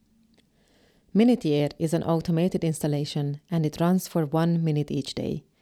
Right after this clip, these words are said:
It does this by layering sound. So it records what is happening in a room, while at the same time playing back what happened the day before in the same room in an ongoing series.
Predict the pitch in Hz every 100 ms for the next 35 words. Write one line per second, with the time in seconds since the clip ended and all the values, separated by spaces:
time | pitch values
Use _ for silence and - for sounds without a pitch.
0 | _ _ _ 180 160 214 240 175 - 156
1 | 147 147 143 139 143 - - - - -
2 | _ _ _ - - 165 156 147 - 175
3 | 165 156 - 220 220 180 165 156 151 -
4 | 175 170 170 156 151 143 147 135 151 -
5 | _ _ - 156 151 143 - 151 - 147
6 | 143 143 - 208 185 170 170 - 165 160
7 | 151 135 143 139 - 143 143 - 151 165
8 | 151 156 - 165 156 - 165 151 143 135
9 | - 160 147 - 151 135 151 - 156 -
10 | 170 165 160 147 139 143 151 - - -
11 | 165 -